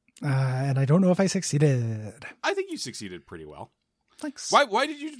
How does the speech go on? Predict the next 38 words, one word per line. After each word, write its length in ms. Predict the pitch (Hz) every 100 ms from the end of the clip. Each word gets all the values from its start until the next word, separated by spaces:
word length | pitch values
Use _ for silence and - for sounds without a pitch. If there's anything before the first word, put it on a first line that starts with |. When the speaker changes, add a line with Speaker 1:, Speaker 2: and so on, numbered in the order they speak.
| 160
Speaker 2:
why, 400 | 196 302 320 240 - _ _ _
why 220 | 160 285 403
did 120 | 349
you 100 | 339
Speaker 1:
Why 60 | 151
Speaker 2:
hide 120 | 147
Speaker 1:
did 60 | 208
Speaker 2:
the 40 |
Speaker 1:
I 40 | 196
Speaker 2:
burp? 380 | 254 120 - - -
It, 120 | 170 165
you're 200 | 208 214
recording 340 | 202 269 185
Guppy, 260 | 214 226 123
you 140 | 90
know. 180 | 80 69 _ _ _ _ _
Speaker 1:
Uh, 180 | 120 147 -
you 160 | 165
know, 120 | 160 147
I 120 | 147
don't, 200 | 147 - - 160 - -
<laughs> 440 | 932 932 906 906
I 60 | 175
don't 180 | 135 120
know. 180 | 120 120 _ _ - - - -
I, 100 | 285
maybe 280 | 294 320 320
I 40 | 269
thought 180 | 226 190
it 20 |
was 180 | 170 156
gonna 160 | 156
sound 300 | - 151 139
wetter 260 | 135 131 135
than 120 | 131
I 60 | 123
wanted 300 | 120 117
it 120 | 127